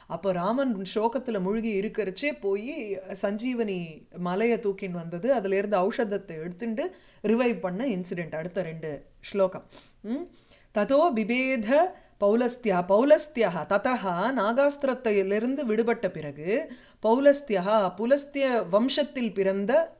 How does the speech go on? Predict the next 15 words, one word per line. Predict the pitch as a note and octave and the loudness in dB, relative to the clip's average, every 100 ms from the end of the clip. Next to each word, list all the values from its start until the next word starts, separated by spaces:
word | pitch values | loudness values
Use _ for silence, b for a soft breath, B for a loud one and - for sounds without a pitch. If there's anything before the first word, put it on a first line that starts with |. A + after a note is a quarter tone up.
| - | -6
இந்திரஜித். | G3 F#3+ F#3 F3+ A3 - D#3+ - b b b - | -4 0 0 0 -4 -6 -14 -14 b b b -6
இல்லையா? | A3 C4 A#3+ B B - | -2 -2 -4 B B -2
அ, | G#3 G3 F#3+ F#3 | 4 6 6 4
ப-, | F3 F3+ F3 | 2 2 2
ராவ-, | F3 G3 A#3+ B3 F#3 | 4 4 6 4 4
ராவணனுடைய | G3+ A3+ B3+ B3 A#3 G#3 G3+ G3 | 6 6 6 2 2 2 0 2
தாத்தா | G3+ A3+ B3 A3+ | 2 4 4 4
தான் | B3+ B3+ | 2 0
பௌலஸ்-, | G3 G3+ G3 - _ | 0 0 -2 -8 _
புலஸ்திய, | A3 A3 A3 A3+ G3 E3 - | 0 0 0 0 0 -2 -10
புலஸ்திகி. | E3+ - A3 B3 - A3+ A3+ - _ _ _ _ _ _ _ _ _ _ b b | -10 -2 0 0 -2 -4 -4 -8 _ _ _ _ _ _ _ _ _ _ b b
So, | - A#3 | 0 6
பௌலஸ்தியஹாங்கிறச்சே | A3 A#3+ B3 - A#3 B3 C4 A#3+ A#3 D4+ D4+ | 6 6 4 0 0 0 0 -2 0 -2 0
பு-, | A3 A3 | -2 2
பௌ-, | G#3+ A#3 | 2 4